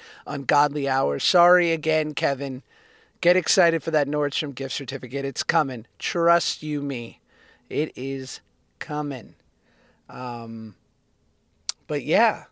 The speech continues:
anything else going on in my life? Anything else worth, worth sharing? I'm just not, not particularly sure. You know, I got this kid on the way, which I'm all the emotions about, uh, for. What?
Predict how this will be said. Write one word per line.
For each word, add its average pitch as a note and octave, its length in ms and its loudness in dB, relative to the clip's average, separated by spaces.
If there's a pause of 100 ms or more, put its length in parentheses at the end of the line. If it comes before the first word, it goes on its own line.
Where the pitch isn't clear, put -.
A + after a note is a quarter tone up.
(300)
anything A3 280 -2
else A3 220 -2
going G#3+ 220 -2
on G#3+ 120 2
in G#3+ 80 -2
my F#3+ 100 2
life? F3+ 540 0 (200)
Anything G3+ 280 -4
else G3+ 280 -6
worth, G3 200 -4 (600)
worth F#3+ 260 -4
sharing? A3+ 960 -4
I'm - 240 -14
just - 380 -14
not, - 540 -12 (800)
not G#3 280 2
particularly F#3 560 -2
sure. F3+ 180 -2
You F3+ 160 -6
know, E3+ 140 2
I D#3+ 80 4
got F#3 180 4
this G3 180 0
kid F3+ 240 0
on D#3 140 2
the D3 80 -2
way, C3 340 2
which C3+ 200 -4
I'm D3 200 -4 (1400)
all G#3 320 8
the F3 140 2
emotions D#3 800 2 (320)
about, A#2+ 640 0
uh, C#3 200 -4
for. G#2 480 -2 (300)
What? F#3+ 340 -2